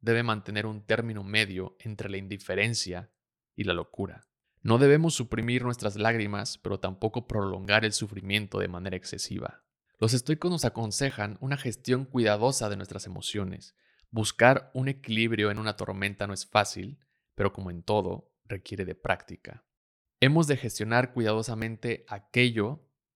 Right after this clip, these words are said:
de lo que con tanta frecuencia hay necesidad", dice Séneca. Debemos estar conscientes de que vivimos en un mundo donde hay muchas cosas que lamentar, y hay que aprender a manejar nuestras emociones con cuidado porque esta es nuestra naturaleza, enfrentar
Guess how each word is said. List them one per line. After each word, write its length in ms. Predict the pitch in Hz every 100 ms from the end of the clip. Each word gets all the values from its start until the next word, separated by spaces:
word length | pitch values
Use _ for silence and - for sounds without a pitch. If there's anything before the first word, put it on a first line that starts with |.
| _
de 140 | 107
lo 160 | 101 95
que 160 | 101 -
con 220 | 95 92
tanta 360 | 113 117 120 117
frecuencia 800 | 104 - 104 101 - 98 113 - _
hay 180 | - 98
necesidad", 680 | 101 - 92 95 92 92 - _
dice 220 | - 95 92
Séneca. 540 | - 87 92 - - _ _ _ _
Debemos 380 | 120 143 185 175
estar 240 | - 160
conscientes 540 | 151 123 - 123 95 101
de 100 | 104
que 120 | 110
vivimos 340 | 113 151 175
en 100 | 135
un 100 | 143
mundo 540 | 117 123 98 80 82 _ _
donde 200 | 101 104
hay 60 | 139
muchas 280 | 151 131 -
cosas 260 | 127 110
que 100 | 113
lamentar, 580 | 104 92 - 90 80 - _ _ _
y 100 | 131
hay 80 | 151
que 100 | 185
aprender 380 | 127 113 135
a 40 | 143
manejar 460 | 131 101 - 120
nuestras 300 | 120 113 104
emociones 520 | 98 95 - 123 113 -
con 160 | 101
cuidado 480 | - 95 95 104 -
porque 440 | 104 - 101 - 143
esta 280 | 151 -
es 120 | 151 143
nuestra 320 | 123 - 104
naturaleza, 680 | 101 - 101 113 120 - - _ _ _
enfrentar 800 | 110 104 - 98 101 120 - -